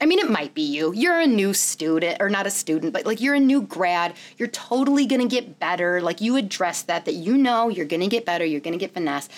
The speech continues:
But really, this, this just normal and natural for people to have a preference. And because you entered your, the owner's clinic, um,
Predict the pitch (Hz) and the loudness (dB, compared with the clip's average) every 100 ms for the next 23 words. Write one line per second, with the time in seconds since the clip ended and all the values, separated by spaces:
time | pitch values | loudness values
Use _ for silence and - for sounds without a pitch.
0 | - - 220 220 285 415 370 320 - - | -20 -10 -6 -2 0 2 2 0 -4 -14
1 | - - - 190 233 359 - 220 277 339 | -20 -20 -16 -6 -2 -2 -2 -2 0 0
2 | - 226 190 170 151 170 240 302 320 - | 0 0 0 0 0 0 2 0 -2 -2
3 | 208 175 151 165 - 269 285 247 - - | -2 0 -2 -4 -2 -2 -2 -4 -4 -8
4 | 233 196 190 180 - 160 151 - - - | -6 -6 -4 -4 -2 -2 -4 -8 -8 -4
5 | 214 - - - - - - - - - | -4 -6 -10 -10 -12 -14 -16 -18 -20 -8
6 | - 240 233 226 202 208 208 - - 339 | -2 0 2 0 -2 -6 -8 -8 -2 0
7 | 226 202 220 - _ _ 196 180 190 311 | 2 0 -4 -8 _ _ -16 -10 0 2
8 | 277 190 190 254 - _ _ _ _ 247 | 4 2 2 -2 -6 _ _ _ _ -4
9 | 247 233 214 208 208 208 - _ _ - | -2 -2 -2 0 0 -4 -10 _ _ -20
10 | 180 175 185 180 175 170 - 190 214 202 | -16 -4 0 0 0 -4 -8 -10 -6 0
11 | 320 339 196 156 - - 123 247 302 - | 2 2 2 -2 -6 -12 -8 -6 -6 -10
12 | _ - _ - 190 165 156 151 | _ -20 _ -6 -2 -2 -2 -6